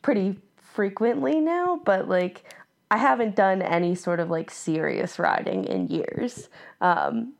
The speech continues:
and it's definitely something that I miss, but I, it took the back burner when I decided, like, to focus on grooming.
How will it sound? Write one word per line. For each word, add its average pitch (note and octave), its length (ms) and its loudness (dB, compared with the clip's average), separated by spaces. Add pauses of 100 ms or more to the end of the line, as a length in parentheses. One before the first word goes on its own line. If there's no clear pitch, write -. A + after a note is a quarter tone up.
and G#3 180 4
it's G#3 100 -8
definitely D#4+ 280 0
something F#3+ 360 0
that E3+ 100 2
I E3+ 80 4
miss, F3 280 0
but E3 220 2
I, - 240 2 (160)
it G#3 120 0
took A3 180 0
the G3 60 0
back E3+ 280 0
burner D#3+ 280 2
when D#3+ 140 0
I D#3 140 2
decided, D#3+ 480 0
like, D#3+ 220 -2
to D#3+ 120 0
focus D#3+ 440 -2
on D#3 180 -2
grooming. D#3 580 -2